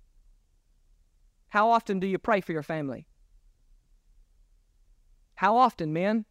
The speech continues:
do you exercise the authority as the priest of your home in behalf of your family? Are you the prophet and the priest? If you're not, it is no wonder she doesn't follow your leadership, because you've got your wires crossed. Your leadership is fleshly, it's not spiritual,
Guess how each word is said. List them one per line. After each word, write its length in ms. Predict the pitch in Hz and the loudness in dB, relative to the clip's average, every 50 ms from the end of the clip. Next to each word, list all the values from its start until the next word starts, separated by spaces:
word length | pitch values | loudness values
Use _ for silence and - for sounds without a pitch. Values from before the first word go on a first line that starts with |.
| _ _ _ _ _ _ _ _ _ _ _ _ _ _ - | _ _ _ _ _ _ _ _ _ _ _ _ _ _ -6
do 80 | 175 | -4
you 140 | 208 196 202 | -2 -2 -2
exercise 500 | 190 240 - - 214 - - 226 226 220 | -2 -2 -4 -6 -6 -2 0 0 0 0
the 120 | 180 208 190 | 0 -4 -6
authority 360 | 175 - 233 220 226 220 220 | -4 -2 0 0 0 0 0
as 120 | 202 175 | -2 -4
the 60 | 170 180 | -6 -8
priest 340 | - - 254 254 233 - | -2 0 0 0 0 -2
of 80 | 202 175 | -6 -6
your 100 | 190 190 | -4 -2
home 280 | 196 208 196 185 170 - _ _ - | -2 -2 -2 -2 -4 -8 _ _ -4
in 140 | 214 220 196 | -2 -2 -2
behalf 500 | 202 196 180 220 233 226 226 226 - - | -2 -4 -4 -2 0 0 0 -2 -2 -2
of 320 | 196 180 151 139 131 - _ _ _ _ | -4 -4 -4 -6 -8 -14 _ _ _ _
your 140 | - 196 190 | -4 -4 -4
family? 340 | - - 202 202 190 175 180 | -2 -2 -2 -2 -2 -2 0
Are 160 | 185 233 247 | 2 2 2
you 140 | 247 240 254 | 2 0 -2
the 80 | 240 233 | -4 -4
prophet 420 | - - 269 294 302 294 - 233 | 0 2 2 2 2 2 -2 -4
and 140 | 226 240 233 | -4 -4 -6
the 40 | 226 | -6
priest? 420 | - 285 285 277 247 185 - _ _ _ _ - | -4 -4 -4 -4 -4 -6 -12 _ _ _ _ -6
If 220 | 254 320 339 - | -4 -4 -4 -2
you're 160 | 294 311 285 269 | -2 -2 -2 0
not, 420 | 247 285 320 359 339 294 - - - _ _ - | 0 2 2 4 4 2 0 -4 -10 _ _ -6
it 160 | 269 285 294 | -4 -4 -2
is 200 | 277 269 240 220 | -2 -4 -4 -6
no 640 | 262 254 262 302 349 359 392 392 392 392 370 330 254 | -4 -2 2 2 4 4 2 2 0 -2 -4 -4 -2
wonder 440 | 214 294 381 427 427 403 359 349 311 | 2 4 4 4 4 2 0 -2 -2
she 160 | - - 311 | -4 -4 -2
doesn't 300 | 262 277 269 233 240 202 | -2 0 0 -2 -4 -4
follow 220 | - - 247 240 226 | -2 0 0 0 0
your 200 | 220 214 220 214 | -2 -4 -4 -2
leadership, 500 | 220 220 214 214 190 - 240 226 - _ _ _ _ | -2 -2 -4 -4 -6 -4 -6 -6 -6 _ _ _ _
because 420 | - 277 277 - - 285 277 240 208 | -8 -8 -4 0 0 0 0 0 0
you've 200 | 320 370 370 285 | -2 -2 0 0
got 180 | 320 311 269 | 0 0 0
your 140 | 269 262 254 | 0 -2 -2
wires 480 | 247 233 233 277 311 311 294 277 247 - | -2 0 0 2 2 2 2 0 -2 -4
crossed. 540 | - - 285 269 247 208 175 - - - _ _ _ _ _ _ | -4 -2 0 0 0 0 -2 -6 -16 -20 _ _ _ _ _ _
Your 220 | - 233 330 339 320 | -4 -2 -2 0 0
leadership 420 | 339 320 285 285 - 311 269 - | -2 -2 -4 -4 -4 -4 -4 -4
is 160 | 233 208 - | -4 -6 -8
fleshly, 580 | - - 277 302 320 - - 262 262 233 226 214 | -6 -2 0 0 0 0 -2 -4 -4 -4 -4 -4
it's 120 | 226 - | -6 -4
not 180 | 233 240 - - | -2 -4 -4 -4
spiritual, 600 | - - - 359 370 349 311 - - 247 220 | -6 -6 -2 0 0 0 0 0 -2 -4 -4